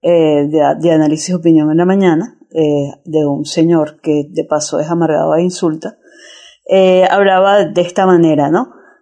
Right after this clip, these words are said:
Decía que quienes, eh, apoyan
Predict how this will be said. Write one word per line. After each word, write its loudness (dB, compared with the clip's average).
Decía 0
que 2
quienes, 2
eh, 2
apoyan 0